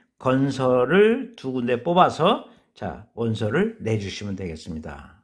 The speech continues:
또 썼네요. 자, 어쨌든 이 일은, 자, 우리가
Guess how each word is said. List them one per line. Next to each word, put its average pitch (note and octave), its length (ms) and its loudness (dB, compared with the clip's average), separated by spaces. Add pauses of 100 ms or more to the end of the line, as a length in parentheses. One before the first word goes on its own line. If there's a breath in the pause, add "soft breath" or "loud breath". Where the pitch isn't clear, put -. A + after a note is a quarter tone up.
또 G3+ 100 2
썼네요. D#3+ 760 2
자, - 320 -12
어쨌든 A3 500 2 (180 loud breath)
이 C#3 280 -2
일은, F#3 400 2 (260 loud breath)
자, G2+ 240 -4
우리가 C3 400 0